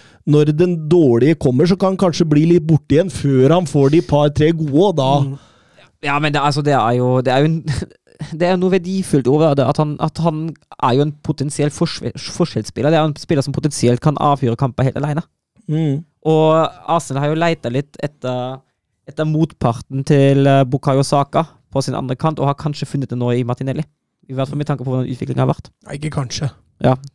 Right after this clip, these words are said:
Speaker 2: Eh, så lenge han er skadefri, så er han venstrekanten til Arsenal.
Speaker 1: Det, det, det bør han være. Mm.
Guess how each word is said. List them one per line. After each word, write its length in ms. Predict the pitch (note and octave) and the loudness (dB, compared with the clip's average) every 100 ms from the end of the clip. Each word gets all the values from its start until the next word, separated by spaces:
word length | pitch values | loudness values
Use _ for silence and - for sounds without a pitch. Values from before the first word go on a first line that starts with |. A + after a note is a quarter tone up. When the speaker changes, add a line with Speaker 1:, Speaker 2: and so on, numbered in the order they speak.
| - | -6
Speaker 2:
Eh, 280 | D3+ D3 C#3 | 0 2 2
så 100 | C#3 | 0
lenge 160 | C#3 C3+ | -2 0
han 100 | C3 | -2
er 120 | C3 | -4
skadefri, 400 | B2+ B2 C3 C#3+ | -4 -4 0 2
så 80 | - | 2
er 220 | - C3+ | 0 0
han 140 | E3+ C#3 - _ - | 0 -2 -8 _ -10
venstrekanten 580 | C#3 - D3+ B2+ B2+ C#3 | -10 -6 -4 -4 -6 -16
til 80 | - | -18
Arsenal. 220 | - - _ _ | -20 -20 _ _
Speaker 1:
Det, 200 | C#3 C3+ C#3 | -2 -2 0
det, 160 | C#3 C3 | 0 0
det 120 | B2+ B2 | 0 -2
bør 180 | A#2 A2+ | -2 -4
han 60 | G#2 | -6
være. 220 | G2 - E3+ - - _ _ | -10 -16 -20 -20 -20 _ _
Mm. 280 | A#2+ A2 G2+ | -12 -10 -12